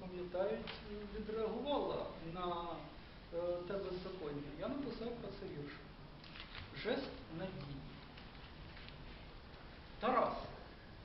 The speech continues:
ти народився невчасно, бо серце натовпу в її середнім пальці. Бунтаря з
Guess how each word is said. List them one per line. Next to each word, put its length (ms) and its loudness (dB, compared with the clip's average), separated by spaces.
ти 80 4
народився 580 2
невчасно, 540 -2
бо 100 0
серце 400 2
натовпу 520 -2
в 320 -4
її 100 0
середнім 420 -2
пальці. 400 -6
Бунтаря 420 4
з 40 0